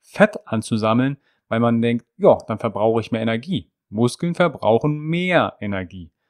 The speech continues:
Fast das Dreifache als Fett. Auch dein Gehirn verbraucht Energie. Ungefähr zweihundertvierzig Kilokalorien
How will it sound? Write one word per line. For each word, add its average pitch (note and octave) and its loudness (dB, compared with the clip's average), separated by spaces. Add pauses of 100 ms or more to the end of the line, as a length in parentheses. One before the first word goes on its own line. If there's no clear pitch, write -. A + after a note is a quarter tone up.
(360)
Fast - -2
das D3 2
Dreifache A#2 -2 (160)
als B2 -4
Fett. - -6 (560)
Auch B2+ 2
dein C#3 0
Gehirn C#3 0 (140)
verbraucht G#2 0 (360)
Energie. G#2 -4 (240)
Ungefähr G3 2
zweihundertvierzig C#3 -4
Kilokalorien D#3+ -4